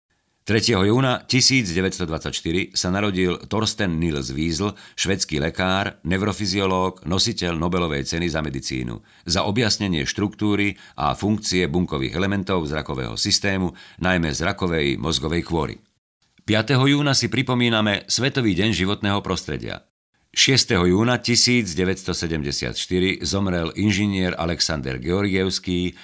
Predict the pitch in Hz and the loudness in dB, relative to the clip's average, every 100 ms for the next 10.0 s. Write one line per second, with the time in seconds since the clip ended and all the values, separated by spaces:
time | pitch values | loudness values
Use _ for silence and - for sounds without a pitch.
0 | - - 104 92 73 67 90 82 98 95 | -12 -4 0 0 -2 -2 -2 -2 -2 -2
1 | 92 92 85 95 92 - 90 90 - 95 | -2 -4 -2 -2 -4 -4 -2 -2 -4 -6
2 | 82 95 90 87 76 71 82 80 - 80 | -2 0 0 0 -2 -4 -2 -2 -2 -4
3 | 73 76 76 78 95 107 92 92 90 87 | -2 -4 -4 -4 -2 0 0 -2 -2 -2
4 | 87 80 76 - 76 87 87 78 73 71 | 0 0 -2 -4 -4 -4 -2 -4 -4 -4
5 | 90 80 90 - 82 73 62 - - - | -4 -2 -2 -2 0 0 -2 -6 -16 -4
6 | 98 107 107 - 92 95 - 73 65 98 | 0 0 -2 -2 0 -2 -4 -4 -2 0
7 | 113 107 110 - 78 71 78 - 64 85 | 0 0 -2 -2 -2 -2 -4 -4 -4 -2
8 | 101 101 95 - 95 - - - 98 - | -2 -2 -2 -2 -4 -6 -14 -2 0 2
9 | 90 85 - 78 - 82 78 67 - 50 | 0 -4 -2 -4 -4 -6 -6 -6 -6 -8